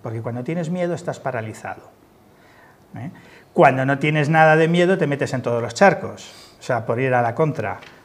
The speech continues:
¿eh? Para ver, por supuesto, una vez más, lo bueno es estar en el equilibrio, tener miedo a lo que realmente es peligroso.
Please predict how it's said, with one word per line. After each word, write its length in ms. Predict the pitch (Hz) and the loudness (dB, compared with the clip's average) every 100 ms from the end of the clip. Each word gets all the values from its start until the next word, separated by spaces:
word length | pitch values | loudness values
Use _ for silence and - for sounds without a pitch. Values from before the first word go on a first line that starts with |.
| - | -8
¿eh? 200 | 143 208 | -4 -4
Para 300 | - 131 113 | -4 -4 0
ver, 200 | 123 123 - - - | 0 -2 -8 -20 -8
por 280 | - 139 131 | 2 4 2
supuesto, 580 | - 135 143 165 170 117 | 0 -4 2 0 0 -8
una 180 | 117 120 | -6 -2
vez 200 | 139 139 | -2 2
más, 420 | 180 190 214 - - | 4 4 2 -6 -6
lo 180 | 127 117 | -4 -2
bueno 280 | 127 147 | -2 -2
es 60 | 170 | -2
estar 240 | 151 113 107 | -4 -6 -6
en 100 | 110 | -6
el 100 | 113 | -8
equilibrio, 540 | 120 185 208 117 104 - - - - _ | -4 -2 -2 -6 -10 -16 -20 -20 -20 _
tener 360 | 135 123 139 156 | -6 -4 -2 -2
miedo 360 | 160 170 170 175 | -2 0 2 2
a 60 | |
lo 140 | 147 135 | 0 -2
que 100 | 127 | -6
realmente 680 | 120 135 135 139 143 143 147 | -2 -2 -2 -2 -4 -2 -4
es 100 | - | -4
peligroso. 680 | 131 113 110 113 107 - | -8 -8 -8 -8 -10 -12